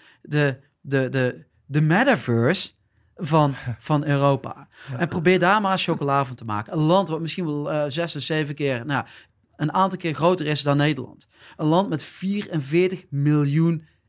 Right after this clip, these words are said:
Speaker 1: inwoners. Een land wat een historie heeft, wat teruggaat tot, eh,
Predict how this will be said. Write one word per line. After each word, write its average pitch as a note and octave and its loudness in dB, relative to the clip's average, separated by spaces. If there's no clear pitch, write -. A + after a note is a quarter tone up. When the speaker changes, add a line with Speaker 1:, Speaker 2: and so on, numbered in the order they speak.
Speaker 1:
inwoners. C#3 -2
Een D3+ 2
land F3+ 2
wat D3 -6
een D3+ -4
historie F#3+ -2
heeft, A#2 -4
wat C#3 -6
teruggaat C#3+ -2
tot, C#3+ -2
eh, C3+ -4